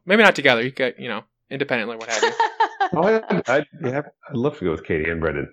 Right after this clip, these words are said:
Speaker 3: It'd be fun.
Speaker 2: <laughs>
Speaker 3: So, uh, for me, Earth for sure is, is the number one. I don't, you know, if I could go somewhere, I mean, that, that's actually maybe even possible, the moon would be spectacular.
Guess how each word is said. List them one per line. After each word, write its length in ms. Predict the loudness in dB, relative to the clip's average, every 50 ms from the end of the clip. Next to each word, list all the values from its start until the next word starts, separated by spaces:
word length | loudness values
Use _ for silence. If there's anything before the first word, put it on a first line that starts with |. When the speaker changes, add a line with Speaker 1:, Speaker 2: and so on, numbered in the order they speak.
| _ _ -6
Speaker 3:
It'd 120 | -6 -4
be 0 |
fun. 760 | -2 -2 -4 -4 -4 -6 -6 -6 -6 -12 -8 -6 -4 -4 -4 -4 -8
Speaker 2:
<laughs> 40 | -10 -8 -6 -6 -6 -6 -6 -6 -6 -6 -6 -6 _ _ _ _ -8
Speaker 3:
So, 180 | -6 -4 -4 -4 -6 -6 -2 0
uh, 100 | 0 0
for 160 | 2 2 2
me, 240 | 2 2 2 0 -2
Earth 380 | 0 2 2 4 4 4 2 0
for 120 | -4 -6
sure 480 | -4 0 2 4 4 4 2 0 -2 -8 -16 _ -6
is, 220 | -6 -4 -4 -4
is 240 | -4 0 0 2 2
the 60 | 2
number 220 | 2 2 2 2 0
one. 320 | 0 0 0 -2 -4 -6 -12 -14 -20 -10 -4
I 80 | -2 0
don't, 220 | 0 0 -2 -2 -6 -12 _ _
you 160 | -6 -2 0
know, 100 | 2 2
if 100 | 2 2 0
I 60 | -2
could 120 | -2 -2
go 140 | 0 0 0
somewhere, 420 | 0 0 -2 0 0 0 0 -2 -2 -4
I 60 | 0
mean, 220 | 0 2 0 2
that, 160 | 0 -2 -2 -2 -6 -20 -20 -12 -8 -4
that's 240 | -4 -4 -2 -4 -6
actually 400 | -4 -2 -2 -2 0 0 0 -2 -2 -6 _ _ _ _ _ -10 -4
maybe 280 | 0 0 2 2 2
even 260 | 2 2 0 -2 -2
possible, 640 | -4 -6 -4 -2 -2 -2 0 0 2 4 4 4 2 2
the 80 | 2 2
moon 240 | 2 2 2 2 0
would 120 | -2 -2
be 100 | -4 -6 -6
spectacular. 680 | -4 -6 -6 -4 -2 -4 -4 -2 -2 -2 -2 -4 -6